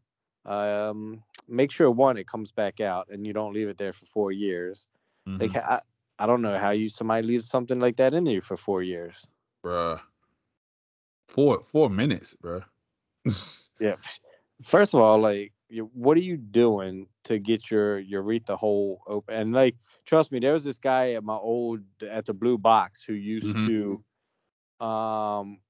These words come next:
Speaker 1: show videos like that where people would basically have sex with their urethra holes versus the vagina
Speaker 2: Yeah.
Speaker 1: and stuff like that. And,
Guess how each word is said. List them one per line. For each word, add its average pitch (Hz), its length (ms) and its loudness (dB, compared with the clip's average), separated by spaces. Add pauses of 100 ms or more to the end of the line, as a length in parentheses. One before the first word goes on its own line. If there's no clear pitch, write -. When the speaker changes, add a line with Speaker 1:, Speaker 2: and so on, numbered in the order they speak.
(560)
Speaker 1:
show 123 340 -2
videos 110 480 0
like 101 200 -4
that 98 180 -6
where 95 160 -6
people 113 400 -6
would 98 320 -2
basically 101 440 -4
have 92 200 -4
sex - 380 -6
with 90 100 -8
their 92 180 -4
urethra 92 600 0
holes 95 640 0
versus 92 340 -2
the 92 80 -8
vagina 87 720 2 (480)
Speaker 2:
Yeah. 90 240 -4
Speaker 1:
and 90 120 -4
stuff 95 320 2
like 95 220 2
that. 92 340 2
And, 92 480 -4